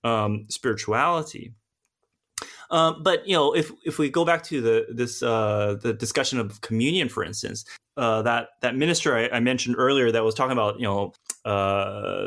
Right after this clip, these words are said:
hi-, his, uh, parishioner, you know, um, having M S and, you know,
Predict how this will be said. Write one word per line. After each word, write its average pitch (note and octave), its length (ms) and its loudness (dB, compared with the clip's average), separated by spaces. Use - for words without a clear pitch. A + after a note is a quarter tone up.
hi-, B2 220 -2
his, G#2+ 300 0
uh, A2 160 0
parishioner, A#2 640 0
you G#2+ 100 -2
know, F#2+ 320 -4
um, F#2 420 -6
having A2 300 -2
M G#2 140 0
S C3 280 2
and, G2+ 200 -4
you G#2+ 60 -2
know, F#2+ 220 -4